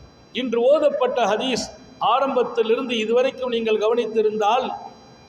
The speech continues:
இப்போது நான் படித்த ஹதீஸ் உட்பட, நம்முடைய சர்க்கார் அவர்கள் படித்த ஹதீஸ் உட்பட, கலீலுல்லா இப்ராஹிம் அலைஹிஸ்ஸலாம் அவர்களை நினைத்து பார்க்கிறார்கள்,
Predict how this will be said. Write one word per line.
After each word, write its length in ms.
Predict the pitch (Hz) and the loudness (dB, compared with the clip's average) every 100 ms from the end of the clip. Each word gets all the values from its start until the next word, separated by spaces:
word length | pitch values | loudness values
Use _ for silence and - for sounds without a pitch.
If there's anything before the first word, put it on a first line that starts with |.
| - - | -20 -14
இப்போது 400 | 180 233 233 214 | -8 0 2 2
நான் 260 | 208 240 247 | 0 0 0
படித்த 300 | 254 262 254 | -2 0 0
ஹதீஸ் 280 | 220 254 247 | 0 -2 -4
உட்பட, 520 | 220 214 226 208 143 - - - - - - - - | -2 -2 -2 -2 -4 -8 -20 -20 -20 -20 -20 -20 -8
நம்முடைய 240 | 214 214 | -2 0
சர்க்கார் 400 | 190 208 277 277 | 0 0 0 2
அவர்கள் 320 | 254 240 247 240 | 2 0 0 0
படித்த 280 | 240 240 | -2 0
ஹதீஸ் 320 | 214 220 240 226 | -2 -2 -4 -4
உட்பட, 400 | 220 226 220 185 139 - - - - - - - - | -4 -2 -2 -2 -6 -12 -20 -20 -20 -20 -20 -16 -4
கலீலுல்லா 560 | 233 311 311 302 262 262 254 | -2 0 0 0 0 0 0
இப்ராஹிம் 440 | 247 269 254 254 247 | 0 0 0 -2 -2
அலைஹிஸ்ஸலாம் 520 | 233 - 226 233 226 | -2 0 0 2 2
அவர்களை 280 | 226 208 214 | 0 2 0
நினைத்து 400 | 214 214 214 220 | 0 -2 -2 -6
பார்க்கிறார்கள், 800 | 214 208 208 214 202 190 175 151 | -2 -2 0 -2 0 0 -2 -6